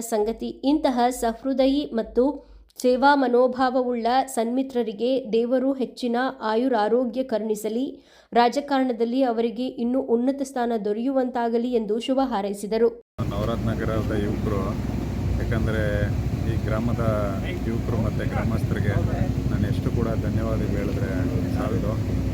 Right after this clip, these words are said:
Speaker 2: ಯಾಕಂದ್ರೆ ಅವರು ನನ್ನ ಹುಟ್ಟುಹಬ್ಬನ ಭಾಳ ವಿಜೃಂಭಣೆಯಿಂದ ಆಚರಿಸ್ತಾರೆ ಪ್ರತಿ ವರ್ಷವೂ ಕೂಡ. ಅವರಿಗೆ ನಾನು ಯಾವಾಗಲೂ ಕೂಡ ಆಭಾರಿಯಾಗಿರ್ತೇನೆ. ಮತ್ತು ಈ ಊರಿನ ಗ್ರಾಮಸ್ಥರು ನನ್ನನ್ನು ಎಲ್ಲ ರೀತಿಯಲ್ಲಿ ರಾಜಕೀಯವಾಗಿ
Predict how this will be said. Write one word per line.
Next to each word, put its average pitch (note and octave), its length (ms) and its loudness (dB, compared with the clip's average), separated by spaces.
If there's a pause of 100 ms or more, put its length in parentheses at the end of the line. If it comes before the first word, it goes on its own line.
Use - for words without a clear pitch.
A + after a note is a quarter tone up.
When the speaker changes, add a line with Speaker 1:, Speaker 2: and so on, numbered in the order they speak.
(160)
Speaker 2:
ಯಾಕಂದ್ರೆ A2 440 0
ಅವರು A2 420 0 (840)
ನನ್ನ A2+ 200 2
ಹುಟ್ಟುಹಬ್ಬನ G#2+ 560 0 (800)
ಭಾಳ - 100 2
ವಿಜೃಂಭಣೆಯಿಂದ A2+ 840 4
ಆಚರಿಸ್ತಾರೆ - 600 2
ಪ್ರತಿ - 360 4
ವರ್ಷವೂ - 440 4
ಕೂಡ. - 400 4
ಅವರಿಗೆ G#2+ 200 6
ನಾನು - 220 4
ಯಾವಾಗಲೂ A#2 460 0
ಕೂಡ A2+ 200 0
ಆಭಾರಿಯಾಗಿರ್ತೇನೆ. A2 1080 0 (560)
ಮತ್ತು A#2 560 0
ಈ B2 40 2
ಊರಿನ B2+ 360 0
ಗ್ರಾಮಸ್ಥರು A2 800 -2
ನನ್ನನ್ನು G2 640 -2
ಎಲ್ಲ B2 200 0
ರೀತಿಯಲ್ಲಿ A2+ 480 -2
ರಾಜಕೀಯವಾಗಿ G#2 800 -2